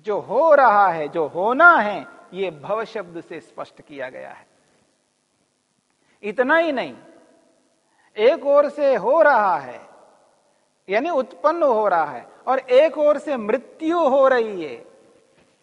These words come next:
होना यहां पर भी है, लेकिन मृत्यु का होना है।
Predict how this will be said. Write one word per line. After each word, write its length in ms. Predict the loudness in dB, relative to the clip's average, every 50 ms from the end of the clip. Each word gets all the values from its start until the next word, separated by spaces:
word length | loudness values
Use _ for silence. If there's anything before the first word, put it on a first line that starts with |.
| _ _ _ _ -4
होना 220 | -2 0 2 2
यहां 280 | 2 4 4 4 2 4
पर 220 | 6 6 6 6
भी 200 | 4 0 0 0
है, 60 | 0 2
लेकिन 260 | 0 0 0 -2 -4
मृत्यु 640 | -4 -4 -4 -6 -6 -10 -12 -8 -6 -4 -4 -4
का 180 | 0 2 2 2
होना 440 | 2 2 -2 -4 -4 -2 -4 -4 -4
है। 320 | -8 -12 -18 -20 -20